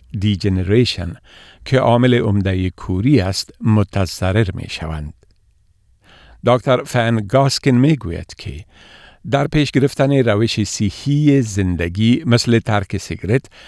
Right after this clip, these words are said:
پوشیدن عینک در بیرون از خانه و رژیم متوازن غذایی مثل خوردن سبزیجات و میوه‌جات و غذاهای با میزان بلند اومگا تری مثل روغن ماهی، می توانید از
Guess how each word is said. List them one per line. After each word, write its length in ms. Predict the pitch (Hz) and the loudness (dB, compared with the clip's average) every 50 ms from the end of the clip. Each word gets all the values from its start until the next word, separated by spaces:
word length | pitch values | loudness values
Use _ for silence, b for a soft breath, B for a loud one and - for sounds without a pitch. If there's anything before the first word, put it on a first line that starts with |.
| B B B B B B B | B B B B B B B
پوشیدن 440 | - 135 127 - 131 127 131 131 127 | 0 0 0 2 2 2 2 4 2
عینک 480 | 127 120 - 98 95 90 98 107 110 - - | 2 0 0 -2 -2 -2 -2 -2 -2 -2 -2
در 160 | 117 107 107 | -2 -2 -2
بیرون 360 | 98 95 92 90 87 95 95 | -2 -2 -4 -4 -4 -4 -4
از 180 | 87 82 - - | -4 -4 -6 -8
خانه 460 | - 87 87 90 95 110 123 127 127 | -10 -10 -8 -4 -2 0 2 2 0
و 240 | - - 131 107 120 120 123 123 127 127 131 131 127 - | 0 -2 -2 0 2 2 4 4 4 4 4 4 2 2
رژیم 540 | 127 107 120 117 98 92 101 113 113 110 110 | 2 2 4 2 2 2 2 2 2 4 4
متوازن 840 | 107 104 101 - 101 92 90 92 92 90 85 95 95 92 90 90 87 | 2 0 0 0 0 0 0 0 -2 -2 -2 -4 -4 -2 -2 -4 -6
غذایی 560 | 82 - 101 90 80 - 98 98 104 117 120 | -6 -6 -8 -8 -6 -6 -6 -2 0 2 4
مثل 320 | 127 131 123 - - 131 127 | 4 4 2 2 2 0 0
خوردن 500 | - - 123 120 120 123 135 131 131 123 | 2 2 2 2 4 4 4 4 2 2
سبزیجات 760 | - - 110 90 87 87 95 92 87 92 101 107 110 - - | 0 0 -2 -2 -2 -4 -6 -6 -2 0 0 0 0 0 0
و 180 | 107 104 104 110 | 0 0 0 2
میوه‌جات 640 | 101 95 87 80 78 78 76 - 98 120 143 - - _ B B B B B B B B B B 101 | 0 0 -2 -2 -6 -8 -8 -2 0 2 2 2 0 _ B B B B B B B B B B -2
و 180 | 123 143 156 | -2 -2 0
غذاهای 640 | 147 156 156 135 160 151 131 127 165 151 113 101 98 | 0 0 2 2 4 2 4 4 2 2 2 2 0
با 240 | 95 101 117 120 120 | 0 2 2 4 4
میزان 460 | 123 120 113 101 123 120 117 117 113 | 4 4 4 4 4 4 6 4 4
بلند 560 | 95 90 98 95 98 113 131 131 127 127 110 | 2 2 0 2 2 4 4 4 4 4 4
اومگا 760 | 123 127 127 - - 113 104 98 101 101 95 90 - 95 90 95 - - | 4 4 4 4 2 2 2 2 2 2 0 0 -2 -4 -6 -6 -8 -10
تری 380 | - - 113 120 117 123 127 - B B B B B B B | -2 2 4 6 6 6 4 0 B B B B B B B
مثل 320 | 104 123 127 - - 139 139 | 0 0 2 2 2 4 4
روغن 600 | 139 135 123 117 101 92 85 92 92 92 90 85 | 4 6 4 4 2 2 2 0 -2 -2 -2 -2
ماهی، 580 | 87 87 87 87 85 82 107 120 104 85 - _ b b b b b b b b b b | -4 -2 -2 -2 -2 -2 0 0 -2 -2 -4 _ b b b b b b b b b b
می 220 | 98 117 147 160 | 2 2 2 2
توانید 640 | - 131 104 90 92 92 92 95 104 120 123 - - | 2 0 -2 -2 -2 -2 -2 0 2 2 0 0 -4
از 360 | - 120 117 120 120 117 117 | -4 -2 -2 0 0 -2 -2